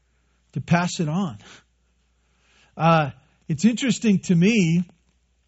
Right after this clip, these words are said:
that in the negative side, he says, uh, "Don't minimize and teach others to minimize."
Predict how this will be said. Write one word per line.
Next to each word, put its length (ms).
that 260
in 140
the 100
negative 540
side, 420
he 180
says, 640
uh, 200
"Don't 260
minimize 760
and 160
teach 300
others 400
to 80
minimize." 720